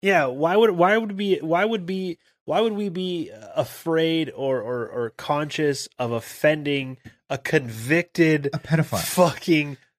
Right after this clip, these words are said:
Speaker 1: pedophile?
Speaker 2: Yeah, and,
Speaker 1: Like,
Speaker 2: and
Speaker 1: "Oh,
Speaker 2: that's
Speaker 1: we
Speaker 2: the
Speaker 1: wouldn't
Speaker 2: part
Speaker 1: wanna
Speaker 2: that blew me
Speaker 1: offend the
Speaker 2: away. I'm like,
Speaker 1: prisoner."
Speaker 2: I'm like, "Dude, what are you
Speaker 1: Like
Speaker 2: doing?" And not one picture does this motherfucker look like, even remotely trying to look like a female. And I'm like, "Dude, this guy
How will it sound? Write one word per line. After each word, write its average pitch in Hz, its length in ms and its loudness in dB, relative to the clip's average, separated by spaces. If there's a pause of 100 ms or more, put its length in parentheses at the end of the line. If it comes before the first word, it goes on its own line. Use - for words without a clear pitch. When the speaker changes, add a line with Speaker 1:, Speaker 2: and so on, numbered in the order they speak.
(300)
Speaker 1:
pedophile? 127 420 2 (160)
Speaker 2:
Yeah, 190 240 2 (160)
and, 170 180 2
Speaker 1:
Like, 139 140 6
Speaker 2:
and 143 40 4
Speaker 1:
"Oh, 147 40 6
Speaker 2:
that's 147 140 6
Speaker 1:
we 139 40 4
Speaker 2:
the 143 60 6
Speaker 1:
wouldn't 170 160 4
Speaker 2:
part 160 100 4
Speaker 1:
wanna 143 140 6
Speaker 2:
that - 80 4
blew 170 60 0
me 190 140 4
Speaker 1:
offend 165 120 0
the - 60 6
Speaker 2:
away. 196 100 0
I'm - 40 -6
like, 175 40 0
Speaker 1:
prisoner." 147 560 4
Speaker 2:
I'm 170 80 0
like, 180 160 -4
"Dude, 190 140 -6
what 185 120 -4
are 196 40 -4
you 190 80 -4
Speaker 1:
Like 190 140 2
Speaker 2:
doing?" 175 220 -2
And 143 80 -4
not 196 220 0
one 233 320 0
picture 135 580 -4 (140)
does 139 160 -4
this 151 160 -4
motherfucker 165 540 -2
look 147 200 -2
like, 135 320 -4
even 175 400 -2
remotely 156 720 0
trying 165 600 -4
to 165 120 -8
look 156 320 -4
like 120 200 -4
a 104 80 -6
female. 104 460 -10 (520)
And 147 500 2 (520)
I'm 160 120 -2
like, 147 280 0
"Dude, 139 340 -2 (460)
this 160 200 -2
guy 135 420 2